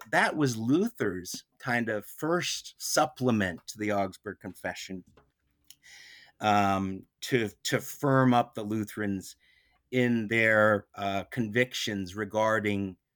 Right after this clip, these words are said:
some issues that the Augsburg Confession, um, stepped too quietly and softly on.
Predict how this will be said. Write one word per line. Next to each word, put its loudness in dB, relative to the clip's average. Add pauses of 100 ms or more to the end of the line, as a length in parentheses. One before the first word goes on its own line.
some -2
issues -2
that -6
the 0
Augsburg -4
Confession, -8 (680)
um, -6 (240)
stepped -4
too -2
quietly 0
and -8
softly -6
on. -14